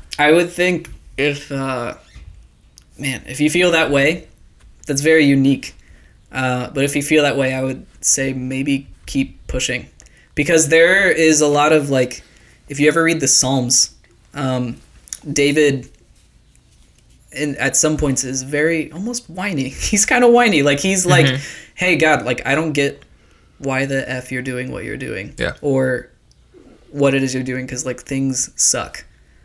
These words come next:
Speaker 1: Um, but he, uh, he laid it all out there, and he would have s-, these Psalms, like, the, the entire thing was like, "Seriously, what are you doing?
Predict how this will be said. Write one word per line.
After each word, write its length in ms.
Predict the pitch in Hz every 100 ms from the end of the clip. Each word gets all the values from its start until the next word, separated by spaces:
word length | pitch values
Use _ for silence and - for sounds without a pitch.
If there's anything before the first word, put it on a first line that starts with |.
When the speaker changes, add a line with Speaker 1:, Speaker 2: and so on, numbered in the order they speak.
| - 135
Speaker 1:
Um, 420 | 120 120 117 - - - _ _ _ _ -
but 260 | 131 - -
he, 500 | - 135 135 131 127
uh, 320 | 127 127 127 - _ _ _
he 280 | - 143 -
laid 280 | 147 139 147
it 100 | 147
all 160 | 139 135
out 200 | 135 -
there, 300 | 127 131 - _ _ _
and 460 | 143 131 127 120 - _ _ _ _
he 140 | - 139
would 100 | 135
have 320 | 127 120 - - _ _
s-, 120 | - -
these 240 | 156 135
Psalms, 360 | - 170 170 143
like, 140 | 127
the, 220 | 135 78 -
the 200 | 147 147
entire 360 | 139 147 151 135
thing 220 | 147 139
was 120 | 131
like, 200 | 135 120 131 - -
"Seriously, 380 | - 131 127
what 180 | 123 -
are 60 | -
you 100 | -
doing? 300 | 57 50